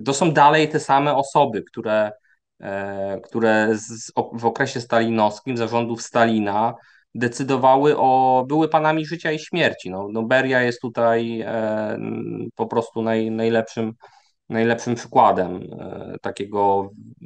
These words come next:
zimnego, zimnego, e, zbrodniarza razem ze Stalinem. A, a reszta to tacy posłuszni kiwacze głowami, jak to się, e, określało. Ale jakby wracając do, do meritum, no to właśnie mamy taką delegację. Jeszcze przyjeżdża razem z nimi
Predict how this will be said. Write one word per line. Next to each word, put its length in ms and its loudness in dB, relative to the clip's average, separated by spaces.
zimnego, 1200 0
zimnego, 800 -2
e, 40 -10
zbrodniarza 680 0
razem 280 -2
ze 80 -12
Stalinem. 540 -4
A, 260 4
a 220 -2
reszta 520 4
to 120 0
tacy 720 -2
posłuszni 840 -4
kiwacze 680 0
głowami, 420 2
jak 180 -8
to 120 -12
się, 160 -6
e, 440 -4
określało. 680 -4
Ale 220 4
jakby 260 2
wracając 500 0
do, 360 2
do 80 -2
meritum, 720 -2
no 100 -6
to 140 -6
właśnie 320 -2
mamy 280 2
taką 320 -2
delegację. 680 0
Jeszcze 300 -4
przyjeżdża 520 2
razem 300 2
z 80 -6
nimi 460 -2